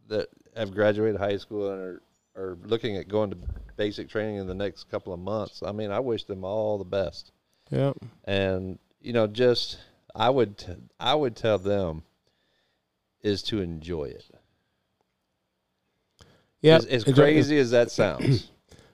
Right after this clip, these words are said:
Speaker 2: Well, you know, even with my, with my nephew, I was talking to him yesterday,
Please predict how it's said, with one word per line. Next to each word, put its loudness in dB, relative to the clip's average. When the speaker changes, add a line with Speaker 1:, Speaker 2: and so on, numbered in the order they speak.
Speaker 2:
Well, 8
you 10
know, 10
even 10
with 6
my, 2
with 6
my 6
nephew, 6
I 2
was 2
talking 0
to 0
him 0
yesterday, 0